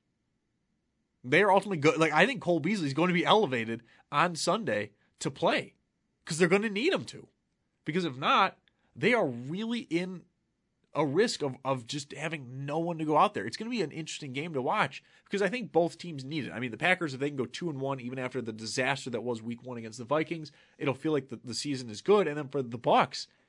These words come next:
if you can go three and oh after all these injuries, all these issues, I think them and the Eagles have to become the favorite in the N F C to represent the conference.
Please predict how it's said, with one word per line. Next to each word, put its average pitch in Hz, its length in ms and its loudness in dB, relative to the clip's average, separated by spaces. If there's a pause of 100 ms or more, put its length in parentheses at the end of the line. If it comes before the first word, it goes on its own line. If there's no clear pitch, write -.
(100)
if 156 160 -6
you 294 100 -6
can 247 80 2
go 139 60 2
three 160 320 -4
and 156 80 -2
oh 147 160 0
after 120 180 -4
all 143 260 0
these 151 200 -2
injuries, 139 300 -2
all 127 120 0
these 131 180 -4
issues, 135 380 -6 (1500)
I 139 80 2
think 151 160 -2
them 147 140 -6
and 151 60 -8
the 139 60 -6
Eagles 143 280 -4 (240)
have 170 280 -2
to 160 80 -8
become 143 260 -6
the 120 100 -8
favorite 123 460 2 (340)
in 151 420 -2
the 135 140 2
N 131 100 0
F 131 120 0
C 170 180 -4
to 139 160 -4
represent 120 500 0
the 127 60 -10
conference. 139 420 -10